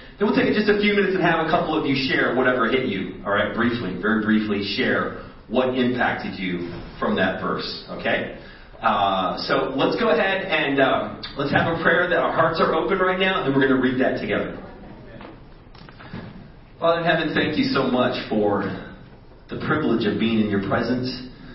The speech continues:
Amen. Thank you for the West Side, and we know that you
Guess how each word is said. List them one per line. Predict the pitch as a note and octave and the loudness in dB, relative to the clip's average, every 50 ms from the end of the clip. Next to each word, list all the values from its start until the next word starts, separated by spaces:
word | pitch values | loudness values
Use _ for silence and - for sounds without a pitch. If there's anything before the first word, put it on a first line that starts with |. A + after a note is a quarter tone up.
| - - | -16 -16
Amen. | - B2+ B2+ - - - - | -14 -14 -14 -14 -14 -6 -4
Thank | C3 B2 B2 B2+ | -2 -2 0 0
you | A2+ - | -2 0
for | B2 A2+ | 0 0
the | G2 F#2+ | 2 2
West | G2+ G#2 G#2 G2+ - - | 2 2 2 0 0 0
Side, | A2+ G#2+ G#2+ G#2+ G#2+ A2 G2+ F2+ | 2 4 4 4 2 2 0 -2
and | E2+ E2+ - - - - - - | -4 -6 -6 -10 -12 -12 -10 -4
we | G#2+ A2+ | -2 0
know | A#2 A2+ A2 G#2+ G#2 G2+ | 2 4 4 4 4 4
that | G2+ F#2+ G2 F#2+ | 2 0 0 -2
you | F#2+ G#2+ A2 A#2 A#2+ A2 G2+ F#2 F2 F2 F2 - | 2 2 2 4 4 2 2 2 0 -2 -4 -6